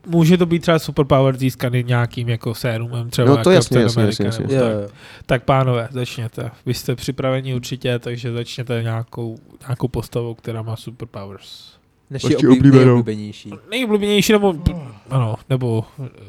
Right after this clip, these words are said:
Speaker 1: kterou nesnášíte.
Speaker 3: Ok,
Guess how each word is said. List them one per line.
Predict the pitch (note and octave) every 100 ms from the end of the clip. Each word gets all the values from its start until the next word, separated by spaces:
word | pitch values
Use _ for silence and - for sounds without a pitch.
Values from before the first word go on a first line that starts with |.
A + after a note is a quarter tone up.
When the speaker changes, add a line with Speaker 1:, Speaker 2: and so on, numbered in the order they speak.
| -
Speaker 1:
kterou | C#3+
nesnášíte. | C3 B2+ C3 A#2 - A2+ A2+ - _ _ _ _ _ _ _ _ _ _ _ - - _ _ _
Speaker 3:
Ok, | C3